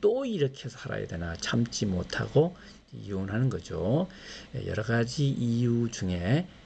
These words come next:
장수라는 이유가 또 결정적인 변수가 되고 있습니다. 네. 남자들의 이혼 건수, 요구 건수가 늘고 있다. 한국 가정법률 상담소의 이혼,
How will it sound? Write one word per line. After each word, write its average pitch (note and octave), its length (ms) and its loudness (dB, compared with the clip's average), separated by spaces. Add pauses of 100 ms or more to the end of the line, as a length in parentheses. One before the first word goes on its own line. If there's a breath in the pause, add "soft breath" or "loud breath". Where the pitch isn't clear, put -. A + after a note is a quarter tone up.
(180 loud breath)
장수라는 D3+ 1000 0
이유가 F#2+ 340 -2
또 G#2+ 140 -6
결정적인 D3+ 760 2 (280 loud breath)
변수가 F#2 720 -6
되고 F2 240 2
있습니다. F#2+ 680 -4
네. F2+ 300 -10 (800 loud breath)
남자들의 F#3 560 4
이혼 C#3 240 0
건수, G2+ 640 -4
요구 G#2 280 2
건수가 B2+ 600 0
늘고 D3 400 2
있다. F2 500 -10 (240 loud breath)
한국 G#2+ 540 -2
가정법률 C3+ 920 2
상담소의 A2 960 0 (380 loud breath)
이혼, D3 1040 0